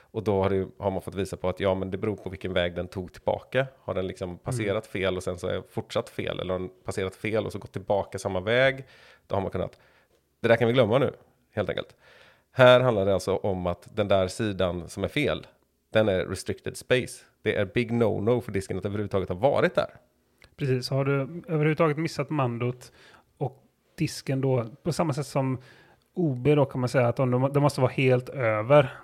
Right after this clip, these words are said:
Speaker 2: Och det kan ju i och för sig vara extremt svårt att se från en tid till exempel. Men, men då får man ju hellre fria en fälla. Men då, då är den alltså ute oavsett om den studsar tillbaks på något sätt eller så.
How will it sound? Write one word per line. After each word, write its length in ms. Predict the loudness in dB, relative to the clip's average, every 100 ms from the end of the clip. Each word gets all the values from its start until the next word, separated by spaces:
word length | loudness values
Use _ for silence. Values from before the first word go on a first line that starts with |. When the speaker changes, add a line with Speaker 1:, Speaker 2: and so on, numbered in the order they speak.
| -20
Speaker 2:
Och 120 | -12 -4
det 200 | 0 0
kan 180 | -2
ju 420 | -6 -6 -8 -6 -6
i 20 |
och 40 |
för 60 | -4
sig 100 | -4
vara 120 | -6
extremt 420 | -8 -8 -6 -4
svårt 140 | -6 -8
att 40 |
se 140 | -8 -10
från 180 | -8 -10
en 60 |
tid 220 | -4 -6
till 80 | -4
exempel. 280 | -10 -10 -12 -10
Men, 220 | -8 -8 -12 -20 -20 -20
men 460 | -10 -2 0 0 -2
då 80 | -4
får 140 | -4
man 80 | 0
ju 40 |
hellre 180 | 0 -2
fria 200 | -4 -4
en 60 | -4
fälla. 180 | -8 -12
Men 320 | -10 -4 -2 2
då, 240 | 4 4
då 240 | 2 2 4
är 60 |
den 160 | 2 0
alltså 200 | -2 -2
ute 460 | -2 -4 -2 0
oavsett 440 | 0 0 -2 -4 -4
om 100 | -4
den 180 | -6 -8
studsar 340 | -6 -6 -6
tillbaks 420 | -8 -4 -2 -4 -6
på 160 | -8
något 200 | -8 -8
sätt 320 | -12 -14 -14
eller 120 | -14 -14
så. 200 | -14